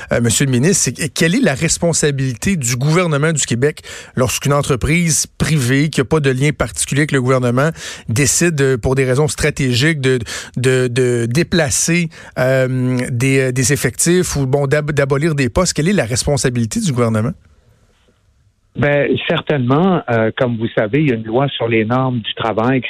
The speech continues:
Speaker 2: s'applique de façon générale partout au Québec, qui s'applique, euh, à cette entreprise-là, qui prévoit qu'en cas de licenciement collectif, on doit donner un avis pour permettre aux salariés de se préparer, de planifier l'avenir, de,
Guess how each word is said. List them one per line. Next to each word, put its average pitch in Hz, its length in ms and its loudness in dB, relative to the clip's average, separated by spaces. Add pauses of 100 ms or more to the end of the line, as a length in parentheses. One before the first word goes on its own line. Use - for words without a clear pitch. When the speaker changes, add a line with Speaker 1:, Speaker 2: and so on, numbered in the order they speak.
Speaker 2:
s'applique 113 440 0
de 107 100 0
façon 117 380 0
générale 120 560 0
partout - 320 -2
au 147 80 2
Québec, 104 500 -2
qui - 60 -8 (100)
s'applique, 117 540 0
euh, 95 260 2
à 117 80 0 (100)
cette 131 200 -2
entreprise-là, 107 960 0 (360)
qui - 140 -2
prévoit 131 460 0
qu'en 127 200 0
cas 147 180 0
de 127 60 -4
licenciement 123 720 0
collectif, 113 540 0
on 123 120 2
doit 120 220 2
donner 120 300 0
un 120 300 2
avis 107 440 -2 (400)
pour 113 200 -2
permettre 120 380 0
aux 107 120 2
salariés 104 500 0
de 110 140 0
se - 160 -6
préparer, 107 640 0
de 104 120 -2
planifier 104 500 -2
l'avenir, 110 680 2
de, 101 240 0